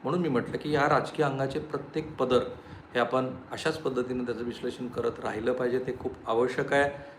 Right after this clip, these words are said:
कारण महाराष्ट्राच्या राजकारणामध्ये ही, ही गोष्ट स्थिरावते असं वाटतंय, त्याच वेळेला काहीतरी नवीनच अंक सुरू होतो. आणि मला आनंद आहे की आम्ही अत्यंत तटस्थपणे सत्याच्या जवळ जाण्याचा हा जो प्रयत्न करतोय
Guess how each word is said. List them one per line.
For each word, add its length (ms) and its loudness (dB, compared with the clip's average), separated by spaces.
कारण 120 0
महाराष्ट्राच्या 540 2
राजकारणामध्ये 600 2
ही, 260 0
ही 140 4
गोष्ट 340 0
स्थिरावते 540 6
असं 220 2
वाटतंय, 520 8
त्याच 240 12
वेळेला 220 10
काहीतरी 380 4
नवीनच 520 4
अंक 260 0
सुरू 240 -4
होतो. 320 -10
आणि 100 0
मला 160 6
आनंद 260 8
आहे 80 6
की 80 2
आम्ही 160 2
अत्यंत 300 2
तटस्थपणे 560 -2
सत्याच्या 460 -4
जवळ 240 4
जाण्याचा 300 0
हा 80 -2
जो 100 -2
प्रयत्न 340 -2
करतोय 380 2